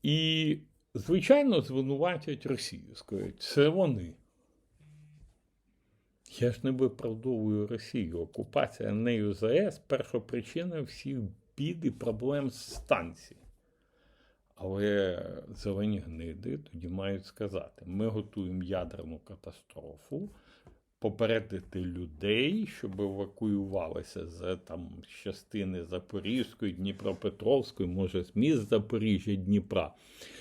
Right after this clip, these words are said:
що вам буде загрожувати радіація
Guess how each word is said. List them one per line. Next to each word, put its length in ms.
що 220
вам 220
буде 280
загрожувати 1200
радіація 680